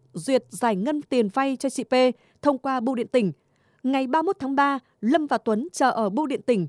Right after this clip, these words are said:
để đưa chị P đến rút tiền. Đợi chị P rút tiền xong, Tuấn nói với chị cho mình mượn tiền và căn cước để chụp ảnh đăng lên Facebook tăng tương tác. Cầm hai mươi triệu đồng trong tay, Tuấn nhanh chóng lên xe, Lâm chờ sẵn tẩu thoát.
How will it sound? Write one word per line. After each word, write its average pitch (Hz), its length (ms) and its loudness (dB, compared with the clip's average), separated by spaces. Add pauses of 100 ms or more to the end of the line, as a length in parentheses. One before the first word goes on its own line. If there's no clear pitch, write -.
(100)
để 226 220 4
đưa 254 160 -2
chị 247 160 -4
P - 100 -4 (200)
đến 202 140 -2
rút 370 160 -2
tiền. 220 220 2 (600)
Đợi 233 240 2
chị 226 180 -6
P 233 80 -6 (180)
rút - 160 -2
tiền 247 140 0
xong, 254 320 -2 (300)
Tuấn 277 200 4
nói 254 240 -2
với 320 80 -4
chị 254 260 -4
cho - 180 -2
mình 285 220 0
mượn 240 180 0
tiền 226 280 2 (180)
và 240 300 -4
căn 294 200 -4
cước 381 400 -2
để 233 120 2
chụp - 180 -6
ảnh 220 280 -2
đăng 277 220 0
lên 269 240 0
Facebook 269 260 2 (160)
tăng 262 140 -2
tương 240 200 0
tác. 311 240 0 (640)
Cầm 254 260 2
hai 349 120 -2
mươi 339 120 -2
triệu - 140 -6
đồng 226 180 -2
trong 294 180 -6
tay, 277 280 -2 (260)
Tuấn 262 200 2
nhanh 349 160 -2
chóng 269 260 -4
lên 320 160 -4
xe, 277 320 -2 (180)
Lâm 262 280 0
chờ 226 200 -2
sẵn 233 300 -6 (120)
tẩu 233 120 6
thoát. 294 260 -2